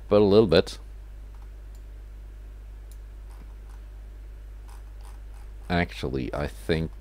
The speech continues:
Mm, let's see, the A S W has been improved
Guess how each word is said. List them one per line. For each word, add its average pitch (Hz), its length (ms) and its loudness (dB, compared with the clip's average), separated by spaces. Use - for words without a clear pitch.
Mm, 92 540 2
let's 95 140 -4
see, 78 180 2
the 92 760 4
A 101 180 6
S 98 80 4
W 101 400 8
has 78 140 6
been 80 160 4
improved 98 600 4